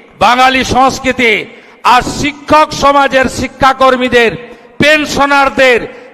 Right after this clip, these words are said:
প্রত্যেকটি অধিকার ভারতীয় জনতা পার্টির হাতে সুরক্ষিত থাকবে।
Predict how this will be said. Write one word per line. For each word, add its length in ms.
প্রত্যেকটি 880
অধিকার 680
ভারতীয় 520
জনতা 440
পার্টির 440
হাতে 560
সুরক্ষিত 720
থাকবে। 800